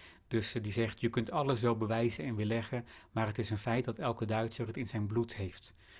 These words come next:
Dus dat, dat maakt, zeg maar, zo, eh, de, de zin tot, eh,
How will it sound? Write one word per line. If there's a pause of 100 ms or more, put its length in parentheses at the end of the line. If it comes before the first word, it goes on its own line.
(240)
Dus (1200)
dat,
dat
maakt,
zeg
maar,
zo,
eh,
de,
de
zin
tot,
eh,